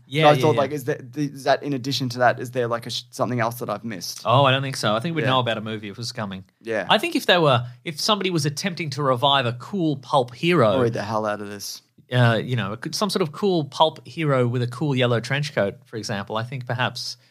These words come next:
Speaker 1: perhaps we'd know about it, James.
Speaker 2: Okay. Do you, you wanna do this now?
Speaker 1: Yes.
Speaker 2: All right, here we go.
Speaker 1: Oh my God,
Speaker 2: Okay,
Speaker 1: folks.
Speaker 2: so explain this.
Speaker 1: Well, I mean, I think we sort of
Speaker 2: There
Speaker 1: for,
Speaker 2: needs to be context.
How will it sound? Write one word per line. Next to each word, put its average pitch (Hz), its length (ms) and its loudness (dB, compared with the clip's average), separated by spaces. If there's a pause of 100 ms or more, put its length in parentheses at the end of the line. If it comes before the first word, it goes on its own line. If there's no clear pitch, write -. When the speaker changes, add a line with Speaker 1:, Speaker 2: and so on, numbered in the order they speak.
(200)
Speaker 1:
perhaps 143 200 -2
we'd 127 180 2
know 127 160 4
about 110 240 0
it, 98 80 -10
James. 95 460 -10
Speaker 2:
Okay. 107 340 0 (160)
Do - 80 -4
you, 123 220 4
you 139 160 0
wanna 147 160 2
do 147 100 -4
this 147 180 -8
now? 160 240 0
Speaker 1:
Yes. 240 540 2
Speaker 2:
All 143 160 2
right, 139 140 2
here 156 120 0
we 151 120 -4
go. 117 340 0 (260)
Speaker 1:
Oh 175 220 2
my 143 160 0
God, 123 300 -4
Speaker 2:
Okay, 175 140 4
Speaker 1:
folks. 120 160 2
Speaker 2:
so 175 120 4
explain 185 640 2
this. 120 480 -8
Speaker 1:
Well, 170 320 4
I 151 120 -2
mean, 226 180 -4
I 196 80 0
think - 200 -8
we 277 100 -6
sort 220 220 -2
of 170 160 -4 (160)
Speaker 2:
There 220 120 4
Speaker 1:
for, 247 40 6
Speaker 2:
needs 277 200 2
to 240 100 -4
be 202 100 -2
context. 151 840 0